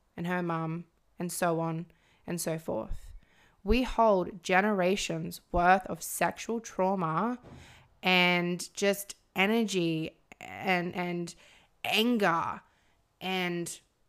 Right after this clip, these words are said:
just frustration in our womb, in that sacral chakra center of our body. And if we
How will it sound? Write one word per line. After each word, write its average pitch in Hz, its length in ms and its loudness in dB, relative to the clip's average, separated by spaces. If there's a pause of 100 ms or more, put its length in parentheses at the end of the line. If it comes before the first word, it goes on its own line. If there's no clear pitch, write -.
(300)
just - 320 -6 (340)
frustration 190 1120 0 (300)
in 247 220 2
our 208 240 6
womb, 185 580 0 (260)
in 247 220 2
that 240 240 2
sacral 208 920 2 (140)
chakra 185 760 2
center 185 460 -4
of 175 300 0
our 170 180 2
body. 175 500 -4 (460)
And 208 380 2 (100)
if 220 220 2
we 233 440 4